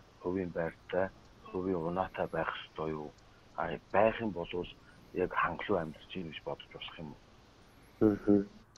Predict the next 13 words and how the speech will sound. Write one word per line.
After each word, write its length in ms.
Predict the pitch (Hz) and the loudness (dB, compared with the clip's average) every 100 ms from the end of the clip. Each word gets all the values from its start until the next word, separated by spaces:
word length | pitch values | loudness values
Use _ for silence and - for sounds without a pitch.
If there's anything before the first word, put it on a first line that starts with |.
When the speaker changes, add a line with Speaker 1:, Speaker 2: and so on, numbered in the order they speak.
| - | -2
Speaker 1:
Энэ 220 | 123 123 | 0 2
талаар 360 | 110 107 104 90 | 2 6 6 6
та 140 | 98 | 4
хоёр 240 | 90 87 | 4 4
юу 180 | 87 82 | 0 -2
гэж 80 | 85 | -4
бодож 300 | 71 - - - | -6 -8 -10 -10
байна? 140 | 73 73 - - | -10 -12 -20 -2
Та 60 | 98 | 2
хоёрын 320 | 95 90 85 | 2 2 -2
бодлыг 380 | 78 - 92 - | -6 -6 -8 -8
сонсох 280 | 80 - - | -12 -16 -16
гэсэн. 220 | - 78 | -10 -12